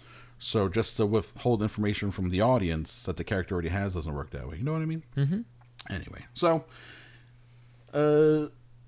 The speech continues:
Speaker 1: catastrophic. He's pretty much the last person on Earth. There's, uh, meanwhile, a spaceship of people coming back. That's the, the rest of your cast. Kyle Chandler, David Oyelowo,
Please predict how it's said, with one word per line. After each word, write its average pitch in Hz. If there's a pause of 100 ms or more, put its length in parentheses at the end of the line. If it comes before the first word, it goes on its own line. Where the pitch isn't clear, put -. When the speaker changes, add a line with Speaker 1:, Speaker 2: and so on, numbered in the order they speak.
(720)
Speaker 1:
catastrophic. 147 (480)
He's 185
pretty 175
much 151
the 147
last 147
person 135
on 123
Earth. 120
There's, 120
uh, 113
meanwhile, 139
a 175
spaceship 156
of 139
people 156
coming 135
back. 135
That's 127
the, 131
the 120
rest 127
of -
your 123
cast. 127
Kyle 107
Chandler, 139
David 107
Oyelowo, 147